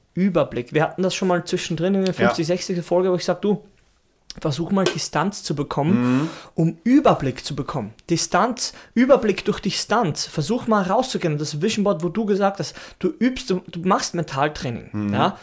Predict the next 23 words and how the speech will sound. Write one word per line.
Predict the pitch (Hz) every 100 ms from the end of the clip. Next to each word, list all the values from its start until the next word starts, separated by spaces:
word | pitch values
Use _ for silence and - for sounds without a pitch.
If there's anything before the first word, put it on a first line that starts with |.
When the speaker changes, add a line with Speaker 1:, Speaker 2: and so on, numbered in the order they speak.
| -
Speaker 1:
Du | 143
gehst | 180 202 -
aus | 170
dir | - 151 139
raus | 131 220 -
und | - -
guckst, | 185 190 - 143
wie | 143 190
komme | 190 185
ich | -
dahin? | 147 131 131
Ich | -
bin | 147
jetzt | 139 139
Speaker 2:
Ja. | 120
Speaker 1:
hier, | 180 202
wie | 175
komme | - 175 170
ich |
dahin? | 175 147 131 - - -
Die | 165
Leuchtturmtechnik, | 190 190 175 151 - 131 - 110 -
ja? | 135 180